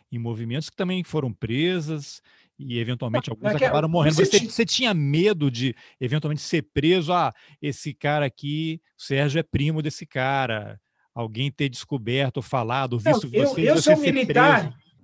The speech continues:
Speaker 2: claro, eu, se eu militar, primeiro, se eu fosse preso com ele, eu teria morrido também, não tava aqui hoje pra contar a história. Porque eles mataram um advogado que foi preso com ele, Antônio Joaquim Machado, que nunca viu uma arma na vida.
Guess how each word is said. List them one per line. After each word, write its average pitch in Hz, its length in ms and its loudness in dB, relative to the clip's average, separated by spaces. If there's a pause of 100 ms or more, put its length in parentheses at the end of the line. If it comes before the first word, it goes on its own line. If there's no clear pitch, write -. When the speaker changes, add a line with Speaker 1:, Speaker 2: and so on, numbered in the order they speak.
(100)
Speaker 2:
claro, 196 640 2
eu, 185 240 -2
se - 220 -4
eu 302 100 4
militar, 202 560 -2
primeiro, 277 320 0
se - 80 4
eu 440 80 4
fosse 320 240 0
preso 208 340 4
com 220 140 0
ele, 294 140 0
eu 339 40 -2
teria 320 240 -2
morrido 277 380 -2
também, 349 320 -2
não 190 140 -8
tava 220 320 0
aqui 277 200 -4
hoje 202 380 2
pra 156 120 -12
contar 170 260 -8
a 185 40 -4
história. 156 540 -2 (260)
Porque 208 240 -2
eles 254 240 0
mataram 233 680 -2
um 180 200 -8
advogado 180 800 -2
que 156 120 -14
foi 175 180 -12
preso 175 400 -6
com 160 160 -10
ele, 180 480 -6 (240)
Antônio 214 320 0
Joaquim 180 380 -4
Machado, 165 760 -4 (320)
que 453 120 -6
nunca 480 320 -2
viu 392 160 0
uma 392 160 -2
arma 370 320 -2
na 427 140 -2
vida. 175 640 -2